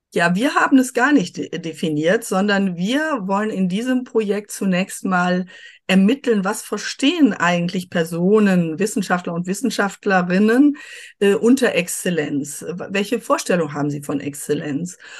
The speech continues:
Und dazu haben wir im ersten Teil des jetzt laufenden Projekts Exenco, ähm, Interviews geführt, vor allem auch mit jüngeren Wissenschaftlerinnen,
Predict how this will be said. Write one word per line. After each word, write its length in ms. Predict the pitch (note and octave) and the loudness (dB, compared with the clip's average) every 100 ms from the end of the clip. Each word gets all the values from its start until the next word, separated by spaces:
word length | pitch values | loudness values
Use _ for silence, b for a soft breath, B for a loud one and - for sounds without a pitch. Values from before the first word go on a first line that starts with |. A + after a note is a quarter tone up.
| B B | B B
Und 140 | G3 | 2
dazu 300 | G3+ G#3 A#3 | 2 4 4
haben 260 | G#3+ A3 A#3 | 4 4 2
wir 260 | D4 G#3 F#3+ | 4 4 4
im 160 | F3+ | 0
ersten 420 | D3+ G3+ - C4+ | 0 -2 0 -2
Teil 360 | C4 A#3+ A3 A#3 | -2 0 0 0
des 160 | G3+ - | -4 -4
jetzt 260 | F3+ - | -4 -2
laufenden 480 | F#3+ F3+ - F#3+ F3+ | 0 0 0 0 0
Projekts 460 | - F#3 E3+ F3 - | -2 -4 -4 -6 -8
Exenco, 800 | C#3+ - E3 G3+ A3+ B3+ C#4+ C#4+ B B B - | -8 -6 -2 -2 -2 -2 -2 -4 B B B -2
ähm, 260 | G3+ G3+ F#3 | 0 0 0
Interviews 580 | A#3+ C#4+ C4 B3 C#4 - | 4 4 4 2 -2 -2
geführt, 580 | C#4 - D4 D#4 G#4 - | -4 -4 -2 0 0 -4
vor 240 | - - | -6 0
allem 340 | F3+ A#3 C4 | 2 6 6
auch 260 | - G3+ A3+ | 6 0 2
mit 220 | G#3+ G3+ | -2 -4
jüngeren 720 | - D4 D#4+ G#3 F#3 F3 F3+ - | -2 0 2 2 2 2 0 -4
Wissenschaftlerinnen, 1500 | F3 G3 F#3+ F3+ E3 - E3+ D3+ D3 - - G3 G3 A3 | -6 -2 -2 0 -2 0 0 0 -4 -14 2 6 8 8